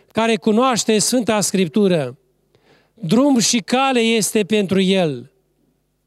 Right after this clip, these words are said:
Într-o parul pe care, de, pe care l-am, pe care îl știți, mare majoritate dintre dumneavoastră, și bine este să-l cunoașteți absolut cu toții, este cuprinsă învățătura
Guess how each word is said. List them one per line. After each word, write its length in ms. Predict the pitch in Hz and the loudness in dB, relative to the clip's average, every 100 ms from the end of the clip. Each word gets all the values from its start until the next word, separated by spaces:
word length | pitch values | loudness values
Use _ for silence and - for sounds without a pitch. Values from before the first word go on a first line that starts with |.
| _ _ _ _ _ | _ _ _ _ _
Într-o 300 | 196 202 214 208 | -2 0 -2 0
parul 380 | 247 285 277 240 | 0 2 2 0
pe 160 | 226 | 0
care, 220 | 214 240 226 | -2 -2 -2
de, 140 | 208 196 | -2 -4
pe 120 | - 214 | -4 -2
care 240 | 233 226 | -2 -2
l-am, 420 | 220 214 190 175 - _ _ _ _ - | -2 -2 -4 -8 -14 _ _ _ _ -4
pe 140 | 220 | -2
care 240 | 226 247 | 0 0
îl 80 | 247 | 0
știți, 440 | 196 - 285 208 214 | 0 0 0 0 -2
mare 220 | 233 226 | 0 0
majoritate 800 | 220 214 190 214 202 254 254 220 | 0 0 0 0 0 0 0 0
dintre 300 | 208 196 208 | 0 0 0
dumneavoastră, 920 | 202 202 202 214 240 185 185 170 147 _ _ - | 0 0 0 0 0 0 -2 -2 -4 _ _ -14
și 160 | - 226 | -4 0
bine 160 | 233 | 2
este 300 | 240 254 - | 2 0 0
să-l 220 | 220 240 214 | 0 0 0
cunoașteți 680 | 233 233 277 202 226 190 240 | 0 2 0 0 -2 0 -2
absolut 400 | 220 190 220 233 | 0 0 0 0
cu 120 | 208 | -2
toții, 520 | 175 247 - - 160 135 - _ - - _ | 0 0 -2 -4 -6 -8 -20 _ -20 -20 _
este 300 | 220 220 233 | -2 0 0
cuprinsă 540 | 208 196 254 269 190 | 0 0 2 2 2
învățătura 960 | 240 202 220 - 208 - 254 240 233 214 | 0 0 0 0 -2 0 0 2 0 -4